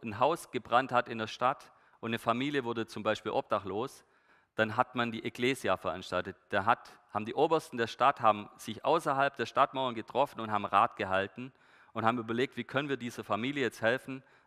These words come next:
dass die eine Notunterkunft bekommen.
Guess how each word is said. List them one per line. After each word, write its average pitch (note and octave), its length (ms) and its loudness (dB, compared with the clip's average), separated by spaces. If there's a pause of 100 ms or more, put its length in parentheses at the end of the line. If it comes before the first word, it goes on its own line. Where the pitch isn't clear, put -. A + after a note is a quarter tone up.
dass - 260 -2
die B2 320 -4 (260)
eine A2+ 260 -4
Notunterkunft G#2 720 -6
bekommen. D#2+ 440 -12